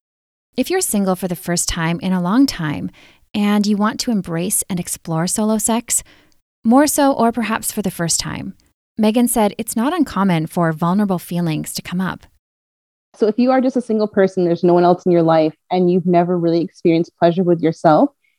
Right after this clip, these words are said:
Speaker 2: it can be, like, kind of scary and confronting to be like, "I've just had partnered sex."
Speaker 1: That's one reason she talks a lot about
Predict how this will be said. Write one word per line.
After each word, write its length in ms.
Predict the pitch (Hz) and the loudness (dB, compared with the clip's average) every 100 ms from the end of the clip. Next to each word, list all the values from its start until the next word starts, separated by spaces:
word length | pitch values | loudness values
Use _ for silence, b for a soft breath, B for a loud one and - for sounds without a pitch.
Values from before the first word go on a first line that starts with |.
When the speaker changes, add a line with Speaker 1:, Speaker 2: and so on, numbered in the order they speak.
| _ | _
Speaker 2:
it 140 | 208 202 | 2 4
can 240 | 302 311 | 6 4
be, 480 | 190 208 302 330 294 | 2 2 4 4 2
like, 220 | - 180 - | 2 0 0
kind 200 | 202 202 | -2 -2
of 120 | 233 | -2
scary 360 | - 208 254 | -2 0 4
and 80 | 294 | 6
confronting 500 | 254 220 254 381 247 | 4 2 0 2 0
to 100 | 214 | 0
be 120 | 175 | 0
like, 160 | 185 190 | 0 0
"I've 200 | 208 220 | 0 0
just 200 | 190 208 - | 2 0 0
had 180 | 180 | -2
partnered 320 | - 180 175 170 | 2 2 0 -2
sex." 440 | 190 170 - _ _ _ _ _ _ _ | -2 -2 -4 _ _ _ _ _ _ _
Speaker 1:
That's 260 | - 196 - | -4 -4 0
one 200 | 202 226 | 2 4
reason 260 | 240 233 233 | 4 2 2
she 160 | 254 | 0
talks 380 | - - 196 - | -4 -8 -10 -8
a 120 | 196 185 | -6 -4
lot 520 | 165 151 - - - _ - | -2 -4 -8 -14 -14 _ -8
about 680 | 165 165 156 160 - - | -4 -2 -2 -4 -8 -12